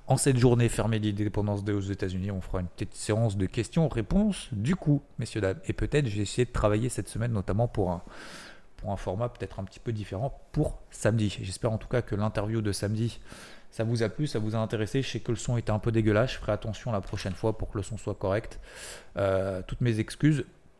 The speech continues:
Je continue à travailler sur moi pour essayer de faire mieux qu'hier. Encore une fois, notre objectif,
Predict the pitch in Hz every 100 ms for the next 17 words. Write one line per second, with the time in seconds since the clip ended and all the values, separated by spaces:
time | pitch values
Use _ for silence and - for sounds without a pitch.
0 | _ - - - - - 120 - 120 117
1 | - 98 104 127 - - 95 107 123 -
2 | - 98 - 117 104 - 113 - - 107
3 | 135 151 - - _ - - 160 147 104
4 | 101 104 107 107 123 123 123 - 107 -
5 | 110 107 - 127 -